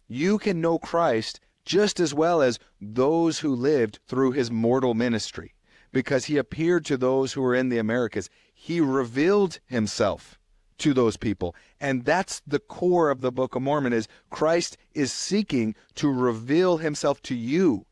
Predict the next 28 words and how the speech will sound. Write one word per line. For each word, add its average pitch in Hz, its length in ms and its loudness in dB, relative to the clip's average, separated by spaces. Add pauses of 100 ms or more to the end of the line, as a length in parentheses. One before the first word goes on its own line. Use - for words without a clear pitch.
(180)
individually. 139 1000 0 (260)
And 135 220 -2
that's 190 380 0
what 131 340 0
we're 127 140 2
trying 135 460 -2
to 120 280 0 (220)
harness 160 460 0
by 113 280 0 (280)
going 135 340 2
to 117 100 -8
the 95 120 -6
temple, - 380 -10
by 117 140 2
living 139 500 2
those 110 160 2
covenants, 87 500 -4
by, 113 200 2
by 107 460 0 (340)
exercising 131 760 0
those, 107 260 2
those 110 200 0
ordinances 123 640 0
and 98 100 -6
principles 104 460 -4
in 101 80 -4
our 92 120 -2
life, 107 380 -2